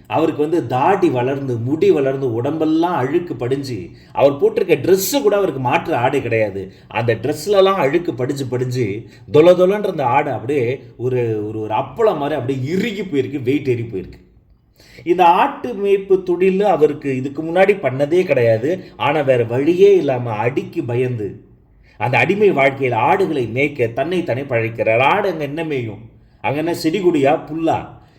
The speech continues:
எதுவும் கிடையாது. இருந்தாலும் அதுக்கு நடைபயிற்சி தரங்கிறதுக்காக பல கிலோமீட்டர் நடத்தி திரும்ப கொண்டு வந்து பட்டியில கட்டி வைக்கணும்.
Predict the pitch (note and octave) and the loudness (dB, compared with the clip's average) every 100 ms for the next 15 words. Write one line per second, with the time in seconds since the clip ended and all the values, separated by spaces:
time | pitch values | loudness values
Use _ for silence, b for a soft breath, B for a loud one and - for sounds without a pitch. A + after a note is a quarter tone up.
0 | b C#3+ G#3+ A3+ F#3+ D3+ C3 D3 F#3+ G3+ | b 2 4 4 2 2 0 -2 -2 -2
1 | D#3+ C3 B2+ E3 A#3+ G3+ F#3+ D#3 C#3 D3+ | -2 -4 2 2 4 2 0 -6 -8 -6
2 | D3 B2 A#2+ D3 E3 D3 D#3 D#3 F3+ F#3+ | -6 -4 -2 0 0 0 0 0 -2 -2
3 | F3+ C3 C3 F3 - C#3+ - - b b | -2 0 2 2 2 -6 -6 -14 b b
4 | _ G3 A#3+ A3 D#3+ C#3 B2 C#3 C3 A#2+ | _ 0 2 0 -2 -4 -4 -4 -4 -4
5 | D3+ B2 F#2+ F#2+ A2 F2+ F2+ - | -2 -2 -4 -8 -8 -8 -12 -18